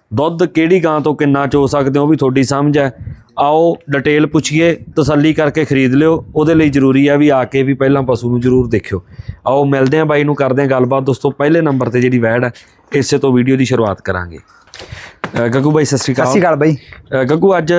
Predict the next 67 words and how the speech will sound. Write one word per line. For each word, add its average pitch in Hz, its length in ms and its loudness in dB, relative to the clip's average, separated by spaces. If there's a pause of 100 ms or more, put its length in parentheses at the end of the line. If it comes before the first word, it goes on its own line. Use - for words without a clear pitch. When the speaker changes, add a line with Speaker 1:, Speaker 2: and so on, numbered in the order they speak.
(120)
Speaker 1:
ਚਾਰ 156 300 0
ਆਪਾਂ 151 500 -2
ਵੈੜਾਂ 151 300 0
ਦਿਖਾ 120 180 -2
ਰਹੇ 107 80 0
Speaker 2:
ਹਾਂਜੀ, 147 160 2
Speaker 1:
ਹਾਂ। 143 60 2
Speaker 2:
ਹਾਂਜੀ 135 160 2
ਬਾਈ, 139 120 2
ਚਾਰ 123 260 2
ਆ। 95 180 -8
Speaker 1:
ਪਹਿਲੇ 165 220 0
ਨੰਬਰ 160 260 0
ਤੇ 151 160 -2
ਕਿੰਨਵਾਂ 143 300 0
ਸੂਆ? 117 240 -8
Speaker 2:
ਇਹ 185 80 0
ਪਹਿਲਾ 196 240 2
ਸੂਆ 170 220 2
ਬਾਈ, 117 160 0
ਚਾਰ 127 240 0
ਦੰਦ 117 200 0
ਦਾ। 98 60 -8 (440)
Speaker 1:
ਕਿੰਨੇ 156 220 2
ਦਿਨ 165 200 2
ਲਊਗੀ 147 280 2
ਸੂਣ 135 280 -2
ਚ? - 100 -8
Speaker 2:
ਦਿਨ 165 200 2
ਇਹ 196 60 2
ਸੱਤ 165 260 0
ਅੱਠ 151 120 -2
ਪਏ 113 180 0
ਆ 98 40 -2
ਬਾਈ 101 120 -6
ਹਜੇ। 101 180 -6 (200)
Speaker 1:
ਕੀ 147 180 2
ਰੇਟ 143 200 0
ਰਹਿਣਾ 143 240 0
ਬਾਈ 151 140 2
ਇਹਦਾ? 156 240 0
Speaker 2:
ਰੇਟ 165 220 0
ਇਹਦਾ 190 160 2
ਪਚਾਨਵੇਂ 170 420 2
ਹਜ਼ਾਰ 175 180 2
ਦੀ 147 100 0
ਦੇ 120 100 2
ਦਾਂਗੇ, 107 220 0
ਜ-, 117 60 2
ਮੁੱਲ 131 280 2
ਜਿਹੜਾ 135 180 2
ਮਰਜ਼ੀ 104 280 -2
ਕਰੀਏ। 95 400 -12
Speaker 1:
ਖੋਲੀ। 107 340 -2 (420)
ਸੋ - 120 -2
ਦੋਸਤੋ, 156 240 0
ਪਚਾਨਵੇਂ 175 720 0
ਹਜ਼ਾਰ 175 300 2
ਦੀ 165 120 2
ਵੈੜ 170 240 2
ਮਿਲ 160 220 2
ਜੂਗੀ। 143 300 2
ਚਾਰ 147 400 0
ਦੰਦ 151 240 -2
ਬਾਈ 151 200 2
ਦੱਸਦਾ 131 420 0
ਹੈ। 135 100 -4